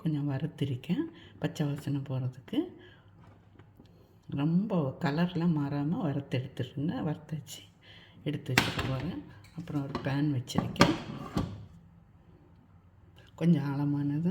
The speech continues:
அதில் நான் கொஞ்சம் தேங்காய் எண்ணெய் கொஞ்சம் தாராளமாகவே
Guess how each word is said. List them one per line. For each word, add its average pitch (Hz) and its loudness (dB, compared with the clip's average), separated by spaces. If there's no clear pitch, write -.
அதில் 151 2
நான் 147 2
கொஞ்சம் 147 -2
தேங்காய் 156 4
எண்ணெய் 143 0
கொஞ்சம் 151 2
தாராளமாகவே 143 0